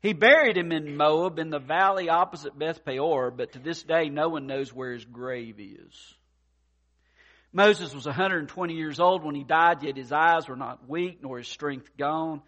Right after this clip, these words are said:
The Israelites grieved for Moses in the plains of Moab thirty days until the time of weeping and mourning was over.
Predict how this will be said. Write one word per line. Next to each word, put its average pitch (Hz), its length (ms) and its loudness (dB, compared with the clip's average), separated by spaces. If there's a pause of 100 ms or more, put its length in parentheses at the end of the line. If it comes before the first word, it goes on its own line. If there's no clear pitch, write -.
(520)
The 151 160 0
Israelites 170 640 0
grieved 190 440 -4
for 165 120 -8
Moses 160 540 -2
in 127 40 -14
the 123 60 -12
plains 156 480 -6
of 147 80 -12
Moab 131 380 -4
thirty 151 280 -6
days 123 380 -8
until 117 220 -18
the 113 100 -20
time 139 400 -4
of 127 160 -12
weeping 123 420 -12
and 117 120 -16
mourning 117 420 -14 (800)
was 143 200 -6
over. 127 460 2